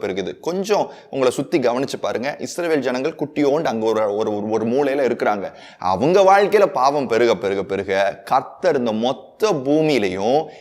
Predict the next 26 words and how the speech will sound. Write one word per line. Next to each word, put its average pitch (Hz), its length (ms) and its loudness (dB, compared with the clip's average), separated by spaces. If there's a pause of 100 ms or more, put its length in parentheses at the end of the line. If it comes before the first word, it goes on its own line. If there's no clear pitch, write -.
(140)
கிருபை 220 440 4
பெற்ற 131 300 -2
ஜனங்களை 107 500 -4
எழுப்புகிறார். 98 640 -8
பாவத்தை 104 580 -2
காட்டிலும் 120 600 -4
கிருபை 127 320 0
பெற்றவர்களை 120 560 -2
அவர் 98 140 -6
அதிகமா 170 540 -2
எழுப்பி 117 440 -2 (280)
அவருக்கு 110 340 -2
முன்பாக 104 480 -2
வைக்கிறார். 90 400 -6
இதுதான் 104 480 -4
கர்த்தருடைய 113 720 -2 (720)
பேட்டர்ன். 156 340 0 (100)
உங்களுக்கு 156 260 0
இன்னும் 220 220 2
சிம்பிளா 143 360 0
சொல்றேனே, 98 520 -2 (960)
சா-, 117 260 4
சாமுவேலுக்கும் 170 880 2 (440)
தேவாலயத்துக்கும் 131 580 2
சம்பந்தம் 117 400 -2
கிடையாது, 85 260 -6